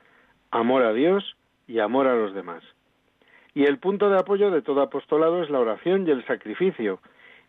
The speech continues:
y los medios, el ejemplo y la palabra, el comunicar lo que Dios va obrando en nosotros.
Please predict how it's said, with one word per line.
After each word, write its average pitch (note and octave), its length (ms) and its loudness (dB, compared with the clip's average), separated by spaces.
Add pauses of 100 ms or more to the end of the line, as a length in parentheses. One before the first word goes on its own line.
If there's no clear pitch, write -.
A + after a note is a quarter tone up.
y C3 140 0
los A#2 200 2
medios, F3+ 460 2
el B2+ 140 0
ejemplo F3+ 520 0
y D#3+ 40 4
la A#2 140 2
palabra, G#2 440 -2 (560)
el B2 160 -6
comunicar B2+ 420 0
lo E3+ 140 0
que C#3+ 120 2
Dios D3+ 340 2
va C#3+ 80 2
obrando C#3 420 0
en G#2+ 80 -2
nosotros. F#2+ 420 -14